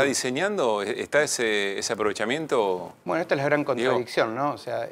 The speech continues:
Speaker 2: hablamos de las grandes empresas viniendo a la Argentina a instalarse no sé, en zona sur porque sea más frío y sea más barata la energía, pero por otro lado de un desfinanciamiento y una crisis en el sistema educativo y científico-tecnológico sin precedentes,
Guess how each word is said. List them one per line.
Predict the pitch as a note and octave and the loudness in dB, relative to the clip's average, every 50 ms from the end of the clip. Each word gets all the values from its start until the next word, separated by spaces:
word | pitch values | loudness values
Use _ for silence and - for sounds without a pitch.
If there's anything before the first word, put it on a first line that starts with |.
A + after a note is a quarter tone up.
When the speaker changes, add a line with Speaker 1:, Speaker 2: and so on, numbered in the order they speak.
| - - - | -12 -6 0
Speaker 2:
hablamos | - A2+ A#2+ C3 D3+ D#3+ E3 D3 C3+ | 2 4 4 6 6 4 4 2 0
de | C#3 D3 D3+ | 2 2 2
las | C#3 A#2+ A2+ | 2 2 0
grandes | B2+ B2 C#3 C#3+ D3 C#3 C3 - - | 0 0 2 2 2 0 -2 -2 -4
empresas | A#2+ A#2 - C3+ C#3+ D3 C#3+ D3+ C3 A2 | -6 -4 0 2 2 2 2 0 -4 -4
viniendo | A#2+ A2+ A#2 B2 C3 C#3 C#3 C3 A#2+ | -4 -6 -4 -2 -2 0 0 0 0
a | |
la | A2 A2+ | 0 0
Argentina | A2+ A2+ - B2+ A2+ A#2 A2 C3+ C3+ C3+ C#3+ D3 D3+ C#3+ - - | -2 -4 -4 -6 -8 -6 -4 -2 0 0 0 0 -2 -2 -4 -4
a | A#2 A2 | -6 -6
instalarse | A2+ G#2+ - - A#2 A2 A2+ B2 C3 C3+ C3 - B2+ A2 G2+ - - - _ _ - - | -6 -6 -4 2 2 4 6 6 6 6 4 0 0 0 0 -2 -4 -16 _ _ -16 -12
no | G#2+ F#2+ | -10 -6
sé, | - B2+ | -2 -2
en | A2 F#2+ F2+ | -2 -2 -2
zona | - - B2 A#2+ A#2 G#2 - | -4 -2 -2 0 0 0 0
sur | - - C#3 C#3 C3+ C3 | 2 2 4 4 2 2
porque | - A2+ G2 - G2+ | 0 -2 -4 -4 -4
sea | - - A#2+ G#2+ | -4 -2 -2 -2
más | G#2+ G2 - | -2 -2 -6
frío | - - B2 B2+ C3+ B2 | -6 -6 -2 0 0 0
y | A#2 F#2+ | 0 -2
sea | - B2+ | -4 -4
más | A2+ A2 A2 A2+ | -4 -4 -2 -2
barata | A2 A2 A#2+ A#2 - B2 | -2 0 0 0 -2 -2
la | A#2 A2 | -4 -4
energía, | A2 G#2+ - - D#3 F3+ F#3+ F#3+ - - - - - - - _ _ - | -6 -6 -2 0 2 2 2 0 -2 -14 -20 -20 -20 -20 -20 _ _ -6
pero | - A#2 A2+ | -2 -2 0
por | - A#2+ C3 | 2 2 2
otro | C3+ C3+ C#3 C3+ | 4 4 4 4
lado | C3+ C#3+ D#3 D#3 D#3 C3+ | 4 6 6 4 4 2
de | B2+ | 0
un | B2 B2 B2+ | -2 -4 -4
desfinanciamiento | B2+ A#2 - - - A#2 A2+ A#2 A2+ A2+ G#2+ - - A#2 A2+ A#2+ B2 C3 C3+ C#3 C#3 C3+ | -4 -6 -8 -8 -8 -6 -4 -4 -4 -4 -6 -4 -2 -2 -2 0 0 0 0 0 0 0
y | A#2+ | 0
una | A2+ A2 G#2+ G#2+ | 0 0 -2 -2
crisis | - C3 A#2 A#2 G2+ - A2 - - | -4 -6 -6 -4 -6 -6 -8 -4 -4
en | A2 A2 | -4 -4
el | G2+ | -4
sistema | A2 G2+ - - B2+ B2 A#2+ | -6 -6 -6 -4 -2 0 0
educativo | A2 A2 G2+ G#2 G#2+ G2+ - B2 B2 B2 | 0 0 0 -2 -2 -2 0 0 0 0
y | A2+ | -2
científico-tecnológico | - - G#2 G2 A#2 G#2+ B2+ G#2 A2+ A2+ - A2 G#2 G#2+ G#2 G#2+ A#2+ A#2 - C#3 C3+ B2 | -2 -6 -8 -6 -6 -6 -6 -4 -4 -4 -4 -4 -4 -2 0 0 0 0 0 0 0 0
sin | - B2 A#2+ A2+ | 0 0 -4 -2
precedentes, | A2 G#2+ - - A2+ A2+ G#2 F#2+ F#2+ - - - - - | -4 -4 -2 0 2 2 2 0 -4 -12 -16 -18 -18 -20